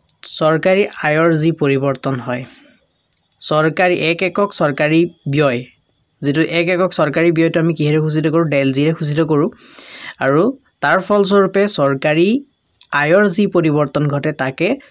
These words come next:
চৰকাৰী ব্যয় গুণক বুলি কোৱা হয়। আৰু ইয়াক ডেল ৱাই বাই ডেল জিৰে সূচিত কৰা হয়। তেতিয়া আমি লিখিম এতেকে চৰকাৰী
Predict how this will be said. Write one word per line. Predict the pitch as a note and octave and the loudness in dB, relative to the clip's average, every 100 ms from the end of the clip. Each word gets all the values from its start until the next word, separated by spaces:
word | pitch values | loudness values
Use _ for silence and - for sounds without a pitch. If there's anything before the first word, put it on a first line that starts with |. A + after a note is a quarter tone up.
| _ - | _ -6
চৰকাৰী | C#3 C#3 D3 C#3+ C#3+ | -2 -2 0 0 0
ব্যয় | C3+ C3+ C3+ | 0 2 2
গুণক | C#3+ D3 | 0 0
বুলি | D3+ D3+ | 0 0
কোৱা | D#3 E3 | 0 -2
হয়। | B3 - - - - | -4 -8 -20 -18 -6
আৰু | C3+ C#3 | -2 0
ইয়াক | D3+ G3+ - _ C#3 C3+ | 0 0 -6 _ -6 -2
ডেল | D3+ D3+ | 0 2
ৱাই | D#3+ E3 | 2 2
বাই | D#3+ E3+ | 0 0
ডেল | C#3+ C3+ C3 | 0 0 0
জিৰে | C3+ C#3+ | -2 -2
সূচিত | C3+ C3+ C#3 C3+ | -4 -4 -4 -2
কৰা | C#3 C#3 | 0 0
হয়। | F3+ A#3+ | -2 -4
তেতিয়া | - C3+ C3+ | -6 -4 -2
আমি | C3+ | 0
লিখিম | C3+ D#3 | 0 0
এতেকে | C#3 B2+ C3 E3+ F3 | -2 -4 -4 -4 -2
চৰকাৰী | C3 C3 C3 C3+ | -2 -2 -2 -2